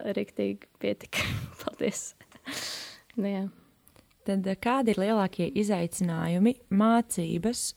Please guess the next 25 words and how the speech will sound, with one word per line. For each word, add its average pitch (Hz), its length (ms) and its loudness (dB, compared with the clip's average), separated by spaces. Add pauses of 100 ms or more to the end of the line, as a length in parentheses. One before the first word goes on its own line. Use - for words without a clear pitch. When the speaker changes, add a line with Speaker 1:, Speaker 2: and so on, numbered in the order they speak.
Speaker 2:
un 185 260 4
padomi 185 480 4
citiem, 202 500 2
kas - 200 -6
ir 185 60 -4
saistīti 180 520 -2
ar - 80 -2
long 175 260 0
distance 175 400 -4
attiecībām? 185 760 -6 (3750)
Speaker 1:
Man 226 220 4
liekas, 233 240 2
ir 208 120 2
ļoti 202 500 2 (120)
grūti 185 520 2
uzturēt 180 540 -2
long 180 260 -2
distance 190 420 -2
attiecības, - 640 0
ja 202 120 0
jūs 110 320 2
abi 190 340 0 (140)
esat 190 440 -6
ļoti 185 540 0
aizņemti. 104 800 -4